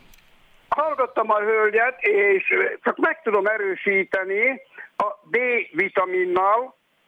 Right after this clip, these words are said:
mert amikor elkezdődött ez a pangaméla, tehát a járvány, sajnos a feleségem akkor halt meg tavaly április harmincadikán,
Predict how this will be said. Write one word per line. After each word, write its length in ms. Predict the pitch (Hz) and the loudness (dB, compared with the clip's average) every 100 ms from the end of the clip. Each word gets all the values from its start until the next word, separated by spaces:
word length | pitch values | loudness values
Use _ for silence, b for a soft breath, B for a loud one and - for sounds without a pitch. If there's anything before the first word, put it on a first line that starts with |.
| _ _ | _ _
mert 400 | - 202 208 - | -2 -2 -2 -6
amikor 260 | 214 208 220 | -6 -2 2
elkezdődött 1000 | 277 254 214 185 175 190 180 185 - - - | 2 0 -4 -2 0 2 2 0 -2 -14 -8
ez 180 | 196 165 | -6 -2
a 240 | 175 170 165 165 160 - _ _ _ _ _ _ _ _ _ - | 0 4 4 4 2 -2 _ _ _ _ _ _ _ _ _ -4
pangaméla, 760 | 185 180 185 196 202 226 262 - - | -2 -2 -2 0 2 0 -2 -12 -4
tehát 220 | 160 - | -2 0
a 40 | 165 | 0
járvány, 600 | 180 180 185 208 240 262 b b b | 2 0 0 0 0 -4 b b b
sajnos 400 | - 226 220 202 | -4 -2 -2 -4
a 120 | 185 | -2
feleségem 540 | 180 214 185 190 175 175 | -2 -2 -2 0 0 0
akkor 320 | 180 - 165 | 0 0 2
halt 320 | 160 165 - | 4 2 0
meg 400 | 165 170 151 147 _ _ - - - | 0 0 -2 -6 _ _ -18 -14 -6
tavaly 320 | 185 170 160 | -4 -2 -4
április 580 | - 170 165 151 151 139 | 0 -2 -2 -4 -4 -2
harmincadikán, 880 | 165 160 156 156 202 220 240 247 | -2 -2 -4 -2 -2 -2 -2 -2